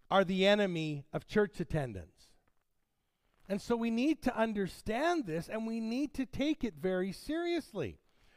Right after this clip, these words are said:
Well, let's look at the last thing Jesus says here in verse twenty-seven. He said to them, "The Sabbath was made for man and not man for the Sabbath. Therefore, the Son of Man is the Lord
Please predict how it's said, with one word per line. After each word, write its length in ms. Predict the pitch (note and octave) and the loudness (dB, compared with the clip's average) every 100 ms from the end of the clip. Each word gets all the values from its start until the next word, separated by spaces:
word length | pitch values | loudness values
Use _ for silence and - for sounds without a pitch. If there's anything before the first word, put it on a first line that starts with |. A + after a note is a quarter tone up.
| _ | _
Well, 120 | - C4+ | 0 4
let's 260 | E4+ - | 2 0
look 120 | C4+ | -6
at 60 | C4 | 0
the 80 | B3 | 4
last 340 | A3+ B3 A#3 | 6 6 4
thing 200 | B3+ A#3 | 0 -2
Jesus 380 | F3 A#3+ G3 A3 | -2 -4 -2 -4
says 300 | - A3+ G#3+ | 0 0 0
here 160 | G#3+ G3 | 0 0
in 100 | F3+ | -2
verse 240 | F#3 F3+ | -4 -6
twenty-seven. 760 | - F#3+ E3 D#3+ - A3+ G3 C3 | -8 -6 -4 -4 -4 -4 -4 -8
He 120 | C#3 | -10
said 300 | - G#3 G3+ | -2 -2 -2
to 80 | F#3 | -6
them, 220 | C#3 G#2 _ - - - | -6 -10 _ -20 -20 -2
"The 100 | - | 2
Sabbath 840 | G3+ - - A#3 B3+ C#4 F#3 F3 - - | 2 0 2 6 6 6 4 2 -2 -10
was 240 | - F#3 D3+ | -2 0 0
made 520 | E3 F#3 G3 G3 F3+ | -2 2 4 4 0
for 260 | - E3 D#3 | -4 -6 -4
man 540 | D#3 E3+ F3 E3 D#3 | -2 -2 0 0 -2
and 180 | D3+ D3+ | -4 -4
not 300 | D#3 D#3 B2+ | -4 -4 -4
man 580 | C3+ D#3 E3 D3 C#3 C3+ - _ | -6 -4 -4 -4 -6 -10 -18 _
for 140 | - | -10
the 100 | C3 | -8
Sabbath. 640 | C3+ - B2+ G2+ G2 - - - _ _ _ _ _ - - | -8 -6 -6 -8 -12 -20 -20 -20 _ _ _ _ _ -8 2
Therefore, 440 | G3+ C4 - G#3+ | 6 6 6 0
the 140 | F#3 | 0
Son 380 | F#3 - A3+ A#3+ | -2 0 2 4
of 200 | B3 F3 | 2 0
Man 460 | F3 F#3+ G#3+ G3+ G3+ | -2 0 2 2 0
is 400 | F3 F#3+ G3 D#3 D3 | 2 4 4 0 -6
the 300 | C#3+ F#3 F#3 F#3 | 0 2 2 0
Lord 880 | D3 C#3 F3+ A#3+ A3+ F3 C#3+ B2 | -6 -2 2 4 4 2 0 -4